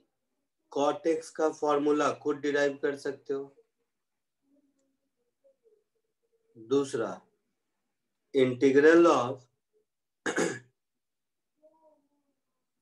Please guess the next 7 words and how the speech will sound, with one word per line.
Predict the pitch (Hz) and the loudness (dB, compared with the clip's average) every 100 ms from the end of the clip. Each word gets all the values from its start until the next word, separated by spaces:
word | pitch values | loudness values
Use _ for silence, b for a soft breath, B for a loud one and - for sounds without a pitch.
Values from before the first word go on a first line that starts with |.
| _ _ _ _ _ _ _ _ - | _ _ _ _ _ _ _ _ -12
x | 127 143 156 - - 127 135 | -2 -2 -2 -10 -20 -6 2
dx | 151 139 113 117 - - - _ _ _ _ _ _ _ _ _ _ _ _ _ _ _ _ _ _ _ _ | 4 4 2 -2 -10 -20 -20 _ _ _ _ _ _ _ _ _ _ _ _ _ _ _ _ _ _ _ _
upon | 120 120 - 120 110 104 117 - _ _ _ _ _ _ _ _ _ _ _ _ _ - | -6 -6 -2 0 0 -4 -8 -18 _ _ _ _ _ _ _ _ _ _ _ _ _ -2
एक्स | 123 135 131 - | 2 2 0 2
स्क्वायर | 143 135 - 147 143 156 - - | 2 0 2 4 4 2 -4 -2
प्लस | 107 104 - - | 0 0 -6 -6
five। | 127 120 110 | 0 4 4